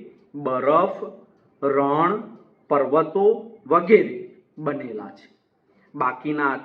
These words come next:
ત્રીસ ટકા વિસ્તારમાં જંગલો છે, તો બાવીસ ટકા ઘાસના મેદાનો અને અગિયાર ટકા ખેતીલાયક જમીન છે.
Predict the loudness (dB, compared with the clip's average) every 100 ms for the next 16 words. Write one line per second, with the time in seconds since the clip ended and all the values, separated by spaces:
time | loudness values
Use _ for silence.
0 | -6 -4 -4 -2 -2 2 2 2 -4 -6
1 | -2 -2 -2 -2 -4 -8 -12 -8 -2 0
2 | 2 0 2 0 0 -12 _ _ _ _
3 | 2 6 6 2 -12 -20 -20 _ 0 0
4 | 2 -2 -2 -4 2 4 4 2 0 0
5 | -4 -6 -6 -8 -10 -4 2 2 2 -4
6 | -8 -16 _ 2 4 4 0 -4 -12 -20
7 | _ _ -8 -8 -4 0 2 0 -4 -10
8 | -2 0 0 -4 -8 -10 -8 -4 0 0
9 | 0 -2 -6 -10 -10 -6 -6 -8 -12 -16